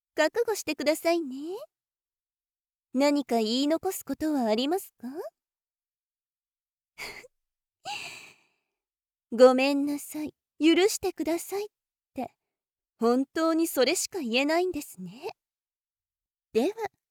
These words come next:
ガーゼ動かしますね。ゾリゾリゾリ。うわー、すっごい。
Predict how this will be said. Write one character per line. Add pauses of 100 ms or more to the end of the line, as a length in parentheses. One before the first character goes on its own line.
(400)
ガ
ー
ゼ
動
か
し
ま
す
ね。 (1300)
ゾ
リ
ゾ
リ
ゾ
リ。 (1800)
う
わ
ー、 (680)
す
っ (560)
ご (360)
い。